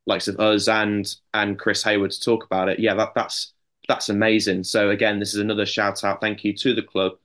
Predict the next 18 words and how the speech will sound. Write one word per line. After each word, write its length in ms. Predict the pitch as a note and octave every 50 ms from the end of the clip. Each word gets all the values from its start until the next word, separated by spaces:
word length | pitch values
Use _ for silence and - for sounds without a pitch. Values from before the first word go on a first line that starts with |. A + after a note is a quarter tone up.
| _ _ _ _ _
for 60 | -
doing 160 | - G#2+ G#2 G2+
these 160 | G2 F#2+ -
highlights, 520 | - G2 F#2+ F#2+ F#2+ G2 - - - -
and, 240 | G2+ G2+ G2+ F#2+ F2+ - _ _ _ _ _
and 280 | - G#2 G2+ G2 F#2 -
yeah, 160 | - A2 G2+ F#2+
long, 380 | G#2 G#2+ G#2+ G#2 G2+ G2+ G#2 -
long 220 | A2 A2 G#2+ G#2
may 160 | G#2 G2+ G2+ -
it 60 | -
continue 500 | - G#2 G2 - G#2+ G#2 G2+ G2+ G2 G2
on, 140 | G2 F#2+ - -
on, 200 | G#2 G2+ F#2+ - -
on 180 | G2+ G2+ F#2+
that 220 | G#2+ A#2 - - -
front. 300 | - G2 F#2 F2+ - - _
But 300 | B2 A#2 - - -